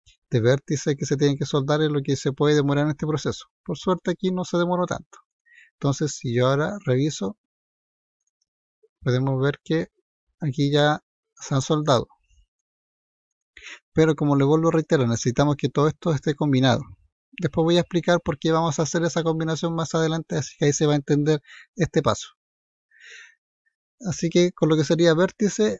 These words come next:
vamos a usar la herramienta de conectar y vamos a empezar a conectar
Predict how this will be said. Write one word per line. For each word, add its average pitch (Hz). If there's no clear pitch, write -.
vamos 165
a 156
usar 165
la 156
herramienta 143
de 139
conectar 151
y 147
vamos 131
a -
empezar 131
a 131
conectar 135